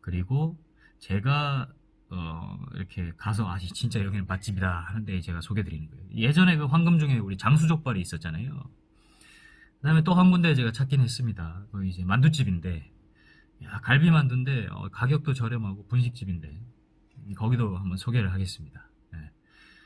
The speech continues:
어, 그래서 여기서 얘기하는 황금은 단순히 돈뿐만이 아니라 우리 삶을 즐겁고 풍요롭게 만드는 굉장히 다양한 가치들을 제가 소개를 드릴 거예요. 그게 통틀어서 이제 황금이라고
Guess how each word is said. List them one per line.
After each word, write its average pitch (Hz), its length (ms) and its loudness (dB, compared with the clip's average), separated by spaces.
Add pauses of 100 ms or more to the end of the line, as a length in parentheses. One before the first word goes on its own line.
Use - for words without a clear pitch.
(240)
어, 135 360 4
그래서 143 500 0
여기서 175 360 4
얘기하는 160 320 4
황금은 160 380 2
단순히 127 320 2
돈뿐만이 135 600 2
아니라 80 380 -8 (720)
우리 127 200 2
삶을 135 760 4
즐겁고 131 880 0
풍요롭게 135 480 0
만드는 90 400 -2
굉장히 107 260 -4
다양한 104 440 0
가치들을 110 840 -4
제가 78 200 -10
소개를 98 340 -4
드릴 95 220 -4
거예요. 69 260 -16 (100)
그게 98 200 -4
통틀어서 160 580 2
이제 78 160 -12
황금이라고 110 600 -2